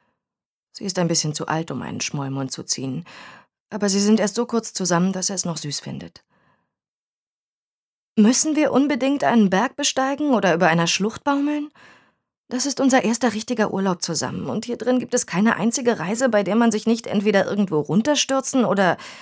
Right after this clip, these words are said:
sie tut so, als würde sie erschauern, „Fließjacken tragen muss.“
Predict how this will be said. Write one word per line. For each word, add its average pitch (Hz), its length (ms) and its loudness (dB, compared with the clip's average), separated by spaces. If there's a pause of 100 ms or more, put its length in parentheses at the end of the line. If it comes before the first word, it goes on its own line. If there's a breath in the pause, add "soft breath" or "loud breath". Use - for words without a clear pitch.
(540 loud breath)
sie 190 260 -6
tut - 240 -12
so, 175 100 -6
als - 240 -6
würde 143 220 -6
sie 147 120 -4
erschauern, 151 600 -2 (720 loud breath)
„Fließjacken - 960 -4
tragen - 400 -8
muss.“ - 400 -8